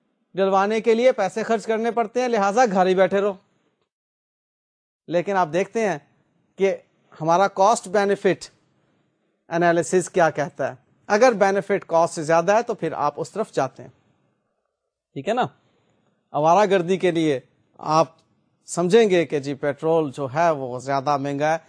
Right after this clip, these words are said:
ہم ٹھیک ہے آج آوارہ گردی نہیں کرتے کیونکہ cost benefit analysis بتا رہا ہے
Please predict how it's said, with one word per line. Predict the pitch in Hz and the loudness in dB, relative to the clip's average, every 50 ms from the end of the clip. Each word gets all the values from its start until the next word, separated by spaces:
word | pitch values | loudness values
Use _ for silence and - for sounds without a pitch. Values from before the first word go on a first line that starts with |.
| _ _ _ _ _ - | _ _ _ _ _ -8
ہم | 143 143 143 135 | -8 -8 -8 -8
ٹھیک | - 196 180 160 - | -6 -6 -6 -4 -2
ہے | 156 | -2
آج | 143 143 139 139 | 0 0 -2 -2
آوارہ | 139 135 135 131 135 131 | -4 -4 -4 -4 -4 -6
گردی | 135 127 131 135 | -8 -8 -10 -8
نہیں | 131 131 131 127 | -8 -8 -8 -8
کرتے | 143 135 - - 160 151 | -8 -8 -6 -6 -6 -6
کیونکہ | - 156 151 139 160 | -6 -8 -8 -6 -8
cost | - - 160 170 185 - - - | -4 -2 0 0 0 -2 -4 -8
benefit | 151 147 143 143 135 - - 139 135 - - | -8 -6 -6 -6 -8 -10 -12 -12 -12 -14 -14
analysis | 143 135 135 139 139 135 - - 156 143 151 | -10 -8 -6 -6 -6 -8 -10 -12 -12 -12 -8
بتا | 143 143 - 160 180 196 202 | -8 -2 2 4 6 6 6
رہا | 190 180 170 | 6 4 2
ہے | 151 | 0